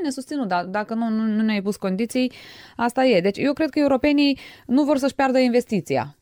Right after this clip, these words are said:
Și umană, pentru că, uh, să o aduci pe doamna cancelară Angela Merkel, să-l aduci pe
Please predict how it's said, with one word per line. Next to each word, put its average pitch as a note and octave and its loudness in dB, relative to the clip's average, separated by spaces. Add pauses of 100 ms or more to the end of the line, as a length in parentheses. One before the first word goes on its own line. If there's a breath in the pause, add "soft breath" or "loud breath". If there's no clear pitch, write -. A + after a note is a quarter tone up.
(200)
Și - -2
umană, A3+ 2
pentru F#3+ -2
că, C4 -2
uh, B3 2
să C#4+ -2
o C4+ 2
aduci C4+ 0
pe B3 2
doamna A#3 2
cancelară A3 2
Angela G#3 2
Merkel, F3 0
să-l G#3+ -4
aduci G#3+ 0
pe A3+ 0